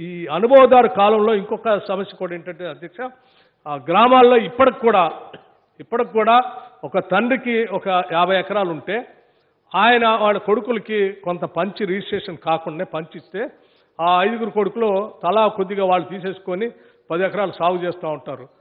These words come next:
తండ్రి ఏమో పట్టదారు కాలంలో ఉంటాడు, కొడుకులేమో ఈ, ఈ అనుభవదారు కాలంలో ఉంటారు. సడన్గా మరి వాళ్ళ, వాళ్ళ, వాళ్ళ పరిస్థితి ఏంటి? దాన్ని కూడా ఏ రకంగా మనం address చేస్తాము? అట్లాగే అధ్యక్ష,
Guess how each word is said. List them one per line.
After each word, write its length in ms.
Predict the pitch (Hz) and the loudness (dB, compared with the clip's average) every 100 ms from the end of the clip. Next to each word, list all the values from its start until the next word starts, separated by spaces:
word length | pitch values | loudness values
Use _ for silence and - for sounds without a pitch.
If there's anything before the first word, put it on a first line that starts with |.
| _ _ _ 185 | _ _ _ -4
తండ్రి 340 | 233 262 262 | -2 2 4
ఏమో 280 | 254 254 262 - - - _ _ _ 180 | 4 4 2 -4 -18 -20 _ _ _ -4
పట్టదారు 340 | 190 233 226 | 0 2 2
కాలంలో 360 | 202 208 202 202 | 2 2 2 0
ఉంటాడు, 300 | 185 185 190 | -4 -6 -6
కొడుకులేమో 720 | 185 185 190 202 196 180 156 156 _ _ _ _ - | -4 -6 -4 -6 -4 -6 -8 -14 _ _ _ _ -12
ఈ, 240 | 156 165 160 _ _ _ 160 | -8 -8 -10 _ _ _ -10
ఈ 140 | 156 | -8
అనుభవదారు 480 | 151 202 214 180 156 | -4 -2 -2 -2 -6
కాలంలో 360 | 151 143 135 | -8 -10 -12
ఉంటారు. 280 | 120 _ _ _ _ _ _ _ _ 180 | -18 _ _ _ _ _ _ _ _ -2
సడన్గా 420 | 220 269 269 262 | 0 2 4 4
మరి 200 | 233 220 | 4 0
వాళ్ళ, 380 | 175 202 226 240 | 4 4 4 2
వాళ్ళ, 380 | 175 220 247 | 2 2 2
వాళ్ళ 360 | 214 180 208 233 | 0 0 0 0
పరిస్థితి 420 | 226 208 - - | -2 -6 -8 -6
ఏంటి? 440 | 185 147 170 170 - _ _ _ 170 | -6 -4 -4 -4 -12 _ _ _ 0
దాన్ని 240 | 196 240 | 0 2
కూడా 360 | 220 226 214 156 | 2 2 2 0
ఏ 120 | 190 | -4
రకంగా 400 | 202 208 196 185 | -4 -6 -6 -4
మనం 220 | 180 175 | -4 -4
address 380 | 156 175 165 156 | -6 -8 -12 -12
చేస్తాము? 380 | 156 - 127 123 _ _ _ _ _ _ _ 151 | -14 -14 -18 -20 _ _ _ _ _ _ _ -12
అట్లాగే 340 | 160 240 240 | -2 0 2
అధ్యక్ష, 500 | 214 226 - 226 | 2 0 0 0